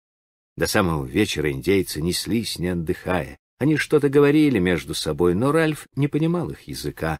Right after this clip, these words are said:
Да если бы и понимал, то узнал бы ещё более тяжёлое известие, что на них, а вместе с ними и на него, надвигается страшная опасность.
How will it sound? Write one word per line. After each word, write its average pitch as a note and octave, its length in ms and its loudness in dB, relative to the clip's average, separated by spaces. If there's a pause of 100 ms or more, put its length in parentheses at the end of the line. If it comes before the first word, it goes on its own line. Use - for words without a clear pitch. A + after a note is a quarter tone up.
(320)
Да D#2+ 180 4
если A#2+ 440 2
бы A2 120 2
и A2+ 80 -2
понимал, G2+ 600 0 (180)
то D3 120 2
узнал B2+ 400 2
бы B2+ 100 0
ещё E3+ 460 4
более D#3 480 6
тяжёлое B2 640 4
известие, F2 720 0 (140)
что - 300 2
на A#2+ 180 4
них, A#2+ 540 2 (460)
а C2+ 100 -4
вместе - 380 -8
с - 120 -8
ними F2+ 220 0
и D#2 60 -2
на D2 120 -4
него, F2 400 -2 (540)
надвигается C#3+ 800 4
страшная C#3+ 960 0
опасность. - 880 -10